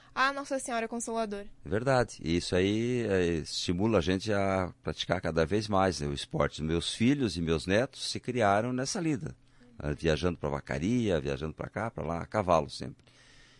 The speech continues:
Speaker 2: Então, nossas jantas, por exemplo, também. Nós temos o hábito de, todas as quarta-feiras, jantarmos junto,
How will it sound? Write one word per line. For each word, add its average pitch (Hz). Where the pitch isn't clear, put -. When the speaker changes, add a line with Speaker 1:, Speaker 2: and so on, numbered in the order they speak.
Speaker 2:
Então, 151
nossas 107
jantas, 101
por 87
exemplo, 78
também. 76
Nós -
temos 92
o 85
hábito 107
de, 98
todas 87
as 82
quarta-feiras, 92
jantarmos 76
junto, 92